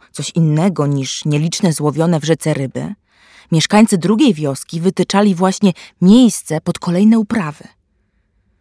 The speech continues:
Bo to była bogata wioska, która mogła mieć tyle pól, ile chciała. Żyzne grunty ciągnęły się po horyzont. Pomyślicie sobie teraz,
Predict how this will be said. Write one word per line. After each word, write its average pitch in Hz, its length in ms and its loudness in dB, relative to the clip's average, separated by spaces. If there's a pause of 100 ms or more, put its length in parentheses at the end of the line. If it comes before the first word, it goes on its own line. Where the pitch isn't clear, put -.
(120)
Bo 156 100 -2
to 151 380 -4 (520)
była 151 200 2
bogata 156 400 -2
wioska, - 480 -10 (640)
która 165 260 -4
mogła 165 240 0
mieć 160 240 -4
tyle 254 300 2
pól, 147 420 -6 (320)
ile 147 160 -4
chciała. 143 480 -10 (580)
Żyzne 165 360 2
grunty 165 420 0
ciągnęły 151 480 -4
się - 120 -10
po - 120 -10
horyzont. 135 680 -12 (880)
Pomyślicie 165 580 -6
sobie 143 260 -10
teraz, 143 640 -14